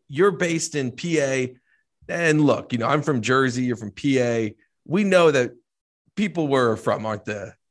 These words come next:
you know, they're not, they're not the softest shell to break through, right? You get some pretty tough customers out there. Um, but,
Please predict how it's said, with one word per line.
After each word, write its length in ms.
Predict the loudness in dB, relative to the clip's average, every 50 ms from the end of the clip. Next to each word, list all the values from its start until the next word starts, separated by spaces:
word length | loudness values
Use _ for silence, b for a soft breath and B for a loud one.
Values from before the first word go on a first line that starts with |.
| _
you 100 | -12 -10
know, 180 | -10 -8 -10 -12
they're 140 | -12 -12 -12
not, 200 | -12 -14 -10 -8
they're 80 | -2 0
not 220 | 2 2 2 0
the 80 | -2 -4
softest 540 | 0 0 0 0 0 -2 -4 -4 -4 -4 -4
shell 540 | -2 -2 0 0 0 -2 -4 -8 -14 -20 _ _ _ _ _
to 80 | -6 -4
break 340 | -2 0 0 0 0 -4 -6
through, 280 | -4 -2 -2 -2 -2
right? 280 | -4 -2 0 0 0 0
You 80 | 0
get 220 | 2 2 0 2 0
some 120 | -2 -2
pretty 260 | 0 0 0 0 0
tough 340 | -2 -2 -2 -2 -2 -2 -2
customers 540 | -2 -2 0 0 -2 -4 -6 -8 -8 -6 -6
out 220 | -6 -6 -6 -6
there. 260 | -8 -8 -8 -10 -12 -18 b b b b b b b b b
Um, 480 | -2 0 2 2 2 2 0 -2 -4 -6 -12 _ _ _ _ -20 _ _ -12
but, 480 | -2 2 4 4 4 2 0 -4 -10